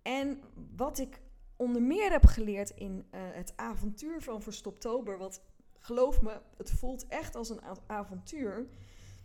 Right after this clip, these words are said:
is dat op het moment dat jij in beweging komt, eh, je creativiteit mag gaan aanspreken. Dat je, eh, ehm, eh, ge-, geïnspireerd mag raken. Eh,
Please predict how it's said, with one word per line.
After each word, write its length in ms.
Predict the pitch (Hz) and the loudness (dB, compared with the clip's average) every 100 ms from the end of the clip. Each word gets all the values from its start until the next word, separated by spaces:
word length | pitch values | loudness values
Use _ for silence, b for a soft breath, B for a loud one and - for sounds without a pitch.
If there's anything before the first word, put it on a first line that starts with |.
| B - - - | B -16 -14 6
is 200 | 233 - | 8 8
dat 260 | 247 247 - | 6 2 -2
op 140 | 226 | 0
het 100 | 262 | 4
moment 340 | 269 254 240 | 4 4 4
dat 160 | 240 233 | 2 2
jij 160 | 233 - | 0 0
in 120 | 214 | 2
beweging 680 | 202 202 208 403 440 254 - | 2 10 12 12 6 4 2
komt, 600 | 139 117 294 440 - - - B B B B B - | -6 -6 -6 -6 -6 -6 -12 B B B B B -8
eh, 320 | 233 226 226 233 - | -2 -2 -2 -4 -4
je 200 | 214 269 | -4 -2
creativiteit 840 | 311 285 262 262 233 220 330 453 | 0 2 2 2 2 4 4 6
mag 260 | 254 220 - | 6 4 2
gaan 140 | 180 | -6
aanspreken. 800 | - 151 151 - - - - - - B B B B | -6 -6 -4 0 0 0 -12 -16 -18 B B B B
Dat 260 | 214 220 226 | -2 -2 0
je, 400 | 208 208 202 - | 0 2 0 -2
eh, 520 | 190 180 131 - 170 | -2 -2 -4 -4 -6
ehm, 600 | 180 175 170 165 160 151 - - | -6 -6 -8 -10 -12 -14 -16 -18
eh, 120 | - 170 160 160 | -16 -14 -14 -14
ge-, 280 | - - - | -16 -12 -4
geïnspireerd 800 | - 208 208 - 190 311 427 - | -2 0 8 8 8 4 0 0
mag 260 | 180 - | -2 -4
raken. 480 | 139 92 82 - 120 B B B B - | -6 -6 -8 -12 -16 B B B B -10
Eh, 320 | 185 180 | -6 -4